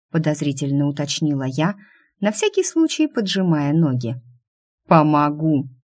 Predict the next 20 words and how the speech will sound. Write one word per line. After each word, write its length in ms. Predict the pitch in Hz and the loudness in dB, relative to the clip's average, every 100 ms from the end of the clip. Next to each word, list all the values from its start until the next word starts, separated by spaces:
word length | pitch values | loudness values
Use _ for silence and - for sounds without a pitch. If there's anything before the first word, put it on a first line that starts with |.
| _ | _
как 220 | - 147 | -2 -2
глупому 460 | 151 165 156 147 143 | 2 0 2 0 0
ребенку 480 | 143 143 202 214 156 | 0 0 0 0 -4
пояснил 580 | 143 143 143 151 151 143 | -2 -4 -2 -2 -2 -2
Альф. 400 | 156 135 127 - _ _ _ _ _ _ - | -4 -4 -6 -12 _ _ _ _ _ _ -2
"Ты 160 | 175 | 2
лекарь?" — 580 | 143 143 143 127 190 226 _ _ _ - | 2 2 0 0 -2 -2 _ _ _ -6
насторожилась 880 | 170 160 160 156 160 151 143 139 - | -4 -4 -4 -2 -2 -2 -4 -6 -6
я. 240 | 143 143 - _ _ _ _ _ _ - | -4 -6 -10 _ _ _ _ _ _ -4
"Для 220 | 165 196 | 0 2
своих 440 | 196 196 214 226 - | 2 4 4 2 -2
пациентов 800 | 175 - 160 208 254 143 139 - - | -4 0 0 0 0 -4 -10 -12 0
нерадивый 680 | 170 214 269 277 320 302 302 | 2 4 2 4 4 4 2
адепт-лекарь 1040 | 233 202 202 196 202 208 294 - 143 160 | 0 -2 -2 -4 -2 0 0 0 -4 -2
порою 360 | - 170 170 156 | 0 2 4 2
опаснее 640 | 170 170 165 156 175 165 | 0 -2 -2 -2 2 4
некроманта". 840 | 160 165 175 170 160 135 143 135 131 - _ _ _ _ | 4 4 2 2 2 0 -4 -6 -8 -14 _ _ _ _
"Нет, 440 | 175 170 131 127 - - | 4 6 6 0 -8 0
я 320 | 160 147 156 | 4 4 4
алхимик, 600 | 196 - 139 123 120 | 0 -4 -2 0 -2